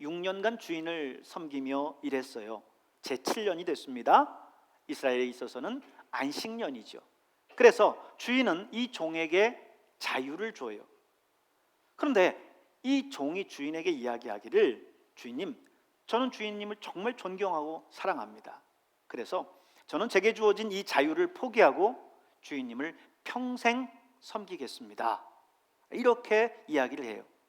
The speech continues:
그러면 그 주인은 그 종을 데려다가 송곳으로 귀를 뚫습니다. 이게 오늘날 어떤 피어싱과 같은, 어, 그런 액세서리를 달기 위한 그런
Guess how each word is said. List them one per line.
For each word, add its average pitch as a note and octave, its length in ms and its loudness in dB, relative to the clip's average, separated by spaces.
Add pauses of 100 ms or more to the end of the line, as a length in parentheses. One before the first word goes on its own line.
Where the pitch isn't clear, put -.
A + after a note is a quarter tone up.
(260)
그러면 F#3+ 440 4 (720)
그 - 200 -2
주인은 F#3+ 560 -4
그 A#3+ 200 -6
종을 E3+ 600 -4
데려다가 C3+ 640 -2 (240)
송곳으로 G3+ 920 -8 (300)
귀를 G#3 520 -8
뚫습니다. E3 600 -16 (400)
이게 - 120 -14
오늘날 D#3 420 0
어떤 B2 320 -8
피어싱과 G#3+ 720 -4
같은, F3+ 400 -2 (340)
어, A2 440 -6
그런 F3+ 380 0 (280)
액세서리를 A3+ 520 0
달기 E3+ 420 -2
위한 D3 240 -2
그런 D3 460 -4